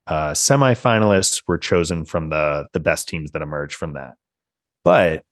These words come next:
and, and this is what I think ties to the point differential thing, Greg, 'cause that was,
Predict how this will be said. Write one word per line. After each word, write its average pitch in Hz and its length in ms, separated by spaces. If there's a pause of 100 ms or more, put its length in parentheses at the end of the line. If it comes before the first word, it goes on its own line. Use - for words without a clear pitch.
(140)
and, 98 240
and 98 180
this 107 140
is 104 100
what 92 120
I 85 40
think 90 200
ties 87 320
to - 80
the 82 80
point 165 320
differential 80 600
thing, 76 240
Greg, 73 380 (160)
'cause 80 400 (160)
that 95 220
was, 85 560